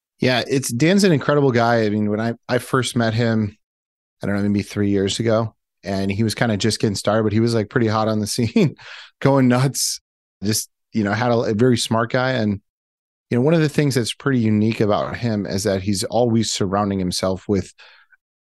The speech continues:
the right people, whether it's the mentors he's at, like, all, you know, the big events or his team. He's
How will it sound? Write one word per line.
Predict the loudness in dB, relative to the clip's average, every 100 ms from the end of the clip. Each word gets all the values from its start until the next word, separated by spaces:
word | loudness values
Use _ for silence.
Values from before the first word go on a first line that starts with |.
| _ -6
the |
right | -2 0 -2
people, | -2 -2 0 0
whether | 0 2
it's | 2 -2
the | -4
mentors | 0 0 2 0
he's | 0 0
at, | 0
like, | -2 -2
all, | 0 0 0
you | -4
know, | -2
the | -2 -4
big | 0 2
events | 2 2 0 -2 -4 -8 _ _ _ _ -4
or | 0 2
his | 0 -2
team. | 0 2 4 4 2 0 _ _ _ _
He's | -2 -2